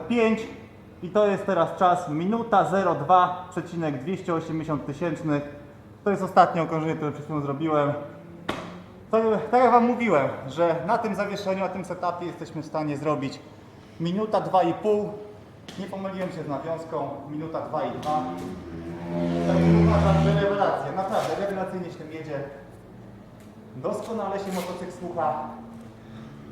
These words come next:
Można korygować wejścia w zakręt dowolnie. Feedback z przodu jak zwykle super. Bardzo dobrze dzisiaj działają hamulce.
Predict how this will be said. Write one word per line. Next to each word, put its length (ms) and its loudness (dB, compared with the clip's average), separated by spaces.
Można 300 -2
korygować 600 0
wejścia 400 -2
w 120 -6
zakręt 360 -2
dowolnie. 760 -2
Feedback 380 -2
z 160 -10
przodu 300 -4
jak 180 -2
zwykle 360 -6
super. 540 -2
Bardzo 380 0
dobrze 180 -4
dzisiaj 180 -8
działają 360 -4
hamulce. 420 -4